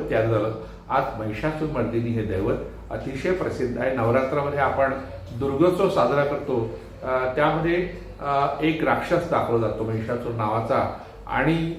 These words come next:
त्याला, अ, रेड्याच्या रूपात दाखवलं जातं. जेव्हा त्या रेड्याला मारते महिषासुर मर्दिनी, तेव्हा त्याच्या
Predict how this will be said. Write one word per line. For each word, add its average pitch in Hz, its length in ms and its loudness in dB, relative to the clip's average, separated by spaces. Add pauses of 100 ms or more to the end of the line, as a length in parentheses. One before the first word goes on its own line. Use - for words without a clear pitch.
त्याला, 151 520 2 (280)
अ, 123 320 -2
रेड्याच्या 180 380 4
रूपात 156 240 0
दाखवलं 127 340 0
जातं. 151 360 -2
जेव्हा 139 260 -2
त्या 135 220 -2
रेड्याला 120 360 0
मारते 101 720 -2
महिषासुर 107 440 -6
मर्दिनी, 104 460 -6
तेव्हा 113 200 -2
त्याच्या 117 320 0